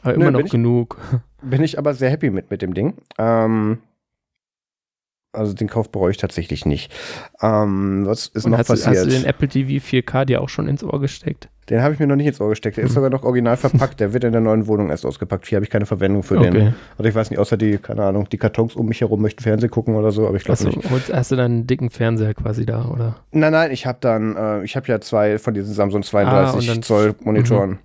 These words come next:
Speaker 1: verstehe.
Speaker 2: Und der, genau, der eine wird dann ja Computer und der andere dann Media, P C, äh, Media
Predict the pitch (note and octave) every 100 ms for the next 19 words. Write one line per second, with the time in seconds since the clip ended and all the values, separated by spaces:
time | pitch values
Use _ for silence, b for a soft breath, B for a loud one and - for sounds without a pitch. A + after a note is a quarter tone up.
0 | - - A2 A2 G#2 E2 - - - G2+
1 | F2+ F2+ E2+ G#2 G2 G2 G2+ F#2+ F#2 F#2
2 | F#2+ - G#2+ F#2+ G#2+ G2+ F#2+ F2 F#2 F#2+
3 | F2 F2+ F#2 - - G2+ G#2 G2+ - G2+
4 | A2 G2 G#2 G2+ G#2 G2